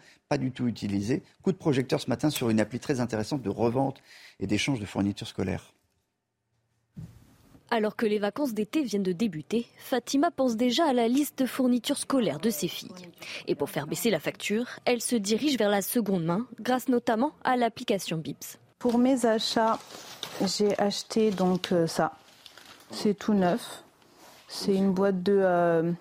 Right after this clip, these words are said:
Speaker 3: de surligneurs, euh, pour les enfants. Et puis ce genre de couleurs, elles adorent.
Speaker 2: Pour ce lot de deux trousses et de surligneurs, Fatima a déboursé trois euros contre une dizaine d'euros dans le commerce.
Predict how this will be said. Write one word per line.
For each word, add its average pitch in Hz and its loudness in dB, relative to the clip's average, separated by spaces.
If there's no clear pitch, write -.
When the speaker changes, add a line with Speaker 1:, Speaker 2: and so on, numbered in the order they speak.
Speaker 3:
de 214 0
surligneurs, 196 -2
euh, 170 0
pour 185 0
les 180 4
enfants. 185 2
Et 190 0
puis 180 -6
ce 180 0
genre 175 2
de 175 2
couleurs, 185 2
elles 175 2
adorent. 165 2
Speaker 2:
Pour 180 -2
ce - -2
lot 196 4
de 180 2
deux 180 0
trousses - -2
et 202 2
de 175 -2
surligneurs, 175 -2
Fatima 262 0
a 247 4
déboursé 214 0
trois 226 0
euros 196 0
contre 262 0
une 262 4
dizaine 277 2
d'euros 220 2
dans 208 2
le 170 0
commerce. - -4